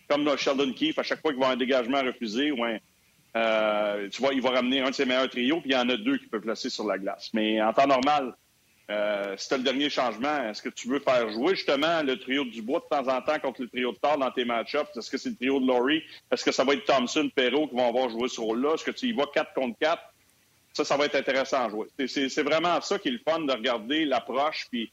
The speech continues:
la façon que des matchs, euh, se, se déroulent. Mais pour moi, euh, jusqu'à présent, puis ça, c'est, c'est, j'ai hâte de voir comment ces gars-là vont être capables de maintenir le rythme, là.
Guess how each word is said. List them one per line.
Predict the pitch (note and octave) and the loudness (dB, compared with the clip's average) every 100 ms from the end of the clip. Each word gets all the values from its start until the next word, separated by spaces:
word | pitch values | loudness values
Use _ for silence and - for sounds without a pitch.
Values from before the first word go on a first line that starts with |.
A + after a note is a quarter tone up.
| _ - | _ -2
la | C3+ | 0
façon | C#3 D#3+ | 0 0
que | D#3 | -2
des | C3 B2 | 0 0
matchs, | C#3+ - - | 0 -2 -2
euh, | B2 A#2 A2+ | 0 2 0
se, | - | -4
se | G#2 - _ _ _ - C#3 | -10 -12 _ _ _ -6 -2
déroulent. | A2+ C#3+ C#3+ E3+ E3+ | 0 2 4 2 2
Mais | C3+ | -2
pour | B2+ D#3 | -2 -4
moi, | C#3 C#3 D3+ F3 E3+ | -2 0 2 2 2
euh, | B2+ A#2 A#2 | 2 2 0
jusqu'à | - F#3 | -2 -4
présent, | - C3 C#3 A#2 C#3 F3 G3 | -4 -2 -2 -2 -4 -4 -8
puis | - | -10
ça, | - E3 | -4 -4
c'est, | - C3+ B2+ B2 | -2 0 0 -2
c'est, | A#2+ - A#2+ A2 | -6 -8 -6 -2
j'ai | B2 | 2
hâte | C3 A#2+ | 2 4
de | C3 | 2
voir | B2+ C#3 | 2 0
comment | B2 B2 | 0 0
ces | C3 A#2 | 0 0
gars-là | B2 C#3+ | 0 2
vont | C3 | 0
être | A2+ | -2
capables | - - C#3 A#2+ | -2 0 0 0
de | |
maintenir | A2+ C3 C3 C#3 C3+ | 0 0 -2 -2 0
le | B2 | 0
rythme, | G#2+ E3 - | 0 -2 -4
là. | E3 | -10